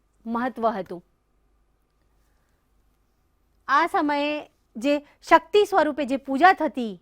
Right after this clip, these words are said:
જે દેવીઓની, એમાં શબરી, પરણેશ્વરી, વિંધ્યવાસિની, શાકંભરી, ગૌરી,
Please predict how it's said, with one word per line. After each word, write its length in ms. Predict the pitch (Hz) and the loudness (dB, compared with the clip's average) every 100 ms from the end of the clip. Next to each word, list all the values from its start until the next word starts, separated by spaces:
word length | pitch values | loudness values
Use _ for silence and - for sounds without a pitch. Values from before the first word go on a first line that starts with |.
| _ _ - | _ _ -8
જે 120 | 240 | -6
દેવીઓની, 580 | 226 247 262 285 254 220 | -2 -2 2 0 0 -4
એમાં 260 | 226 240 - _ _ | -6 -8 -10 _ _
શબરી, 500 | - 285 233 285 302 302 _ _ _ _ | 0 0 2 -2 -2 -6 _ _ _ _
પરણેશ્વરી, 760 | 277 262 294 311 - 277 294 294 285 _ _ - | 2 2 2 -2 -4 -4 -2 -6 -10 _ _ -8
વિંધ્યવાસિની, 1000 | 240 285 269 302 285 269 294 285 302 285 | -2 0 0 0 0 -2 -6 -6 -8 -12
શાકંભરી, 800 | - 247 233 302 285 277 277 285 294 _ _ - | -4 -4 0 -2 0 0 -2 -4 -8 _ _ -12
ગૌરી, 520 | 233 254 269 302 311 | 0 0 0 -4 -6